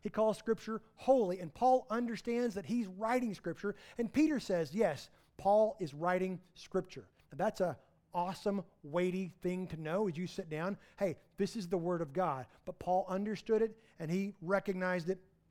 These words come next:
and he wrote accordingly. Now, he says something absolutely incredible in verse three. This gospel of God, it was promised beforehand. It was revealed in Holy Scripture. This is part of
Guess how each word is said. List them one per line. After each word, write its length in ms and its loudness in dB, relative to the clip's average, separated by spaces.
and 60 -4
he 60 -2
wrote 180 2
accordingly. 480 -2
Now, 80 -2
he 60 0
says 240 6
something 320 0
absolutely 680 -2
incredible 560 -2
in 100 -8
verse 220 -6
three. 160 -6
This 200 -4
gospel 500 2
of 100 0
God, 300 4
it 80 0
was 120 -2
promised 520 0
beforehand. 680 0
It 100 -2
was 140 -8
revealed 560 2
in 100 -8
Holy 280 0
Scripture. 380 -2
This 140 -8
is 100 -8
part 280 0
of 60 -6